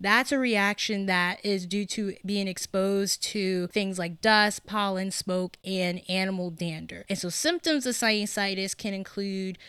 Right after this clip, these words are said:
nasal congestion, discolored nasal drainage, a sinus pressure, headaches,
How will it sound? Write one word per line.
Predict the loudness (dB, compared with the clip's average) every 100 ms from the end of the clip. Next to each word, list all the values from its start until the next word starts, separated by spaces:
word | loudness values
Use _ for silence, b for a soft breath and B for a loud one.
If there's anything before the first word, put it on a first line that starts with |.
| B 0
nasal | 2 4 2
congestion, | 0 0 2 2 0 -2 0 2 2 0 -4 -6
discolored | -6 -6 -6 -4 -2 0 0 0
nasal | 0 0 0 -2
drainage, | 0 0 2 0 0 -2 -6 -10 B B -8
a | -2
sinus | 6 6 6 0
pressure, | -2 0 0 0 -2 0 0 0 -2
headaches, | -8 -2 0 2 2 2 -2 -6